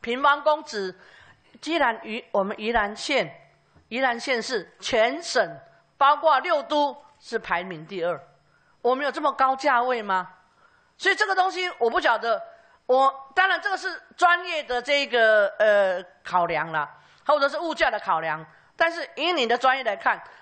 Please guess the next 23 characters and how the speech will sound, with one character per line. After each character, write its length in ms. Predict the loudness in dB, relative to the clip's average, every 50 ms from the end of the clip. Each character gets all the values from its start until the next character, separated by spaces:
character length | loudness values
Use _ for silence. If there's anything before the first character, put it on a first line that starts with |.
| _
这 100 | -2 0
样 140 | 2 2 2
的， 140 | 0 -4 -6 -6 -2
我 160 | 0 2 2
们 100 | 2 0
有 120 | -2 -2 0
这 100 | 0 0
样 80 | 0
的 80 | 0 -2
一 20 |
个 80 | -2 -2
标 280 | 0 2 2 2 2
准 200 | 0 -4 -10 -10
吗？ 260 | -8 -8 -8 -8 -10 -12 -16 _ _ _ -16 _
我 120 | 0 0 2
们 140 | 2 2 2
要 80 | 2
不 60 | 2
要 80 | 2 0
做， 160 | 0 -2 -2
做 160 | 0 0 0
检 200 | 0 0 -2 -4
讨？ 240 | 0 0 -2 -2 -2